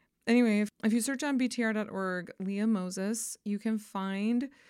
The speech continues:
the press release that, um, Danielle Pollock wrote and I helped to try to educate people about this issue.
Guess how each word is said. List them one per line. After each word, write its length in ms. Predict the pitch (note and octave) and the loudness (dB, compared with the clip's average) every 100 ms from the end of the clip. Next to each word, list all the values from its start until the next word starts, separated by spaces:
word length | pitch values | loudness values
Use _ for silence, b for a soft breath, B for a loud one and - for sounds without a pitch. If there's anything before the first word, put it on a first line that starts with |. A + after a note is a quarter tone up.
| B | B
the 80 | - | -10
press 320 | G#3 F#3 - | -6 -6 -6
release 560 | G#3 F#3 F3 F#3+ - - B B B B | -6 -6 -6 -6 -6 -8 B B B B
that, 380 | G3+ F#3+ F3+ - - | -4 -2 -2 -6 -8
um, 320 | F#3+ F#3 F#3 | -6 -6 -4
Danielle 420 | G#3+ G#3 G#3 A3+ | 0 2 2 0
Pollock 400 | A3+ G3+ A3 A3+ | -4 -4 -4 -2
wrote 320 | A#3 A#3+ C4 - | 2 2 2 0
and 160 | G3+ G3+ | 0 0
I 100 | G3+ | 0
helped 480 | F#3 G3 A3+ - - b b b b - | 0 0 -2 -4 -14 b b b b -10
to 360 | - A3+ G#3+ | -4 -2 -2
try 360 | G#3+ - G#3+ G#3 | -4 -4 -2 0
to 160 | G#3+ - | -2 -4
educate 380 | F#3+ G3+ F#3 | -4 -4 -6
people 280 | - F3+ F#3 | -6 -6 -4
about 200 | F3+ F3 | -4 -6
this 160 | G3 - | -8 -10
issue. 460 | F3 - F#3+ A#3+ | -10 -6 -2 -2